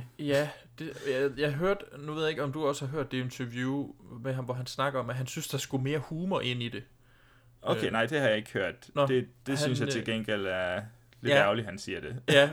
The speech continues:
Speaker 1: men det, han, han siger, hver gang han har set gyserfilm, så tænker han altid, "Hvad nu, hvis det var en sjov fyr, det her skete for?" <laughs> Og, og, og der må jeg bare indrømme,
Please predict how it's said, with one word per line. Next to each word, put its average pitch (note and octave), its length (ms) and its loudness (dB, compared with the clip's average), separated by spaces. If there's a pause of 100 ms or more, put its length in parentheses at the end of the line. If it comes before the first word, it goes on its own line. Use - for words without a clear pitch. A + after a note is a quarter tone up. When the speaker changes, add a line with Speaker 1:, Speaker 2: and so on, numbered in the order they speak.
Speaker 1:
men C#3+ 160 4
det, E3 120 4 (100)
han, D#3+ 200 0
han D#3+ 220 -4
siger, F3 220 0 (520)
hver E3+ 200 4
gang D3 160 2
han C3 140 0
har B2+ 60 -2
set B2+ 300 -6
gyserfilm, C#3+ 460 -4
så C#3+ 140 -6
tænker C#3+ 320 0
han C3 160 -2
altid, C3 500 -4 (380)
"Hvad B2+ 200 0
nu, D#3+ 120 -2
hvis C3+ 180 -2
det B2 120 -6
var A#2 80 -2
en A#2 80 -8
sjov - 440 2
fyr, C#3 320 -4 (360)
det C3+ 80 -2
her B2 120 2
skete C#3+ 380 -4
for?" - 240 -8 (1300)
<laughs> D3+ 60 4 (480)
Og, D3 300 10
og, C#3 340 4 (200)
og - 200 -2
der E3+ 140 10
må F#3 60 10
jeg C#3+ 120 10
bare D3 200 12
indrømme, D3 360 4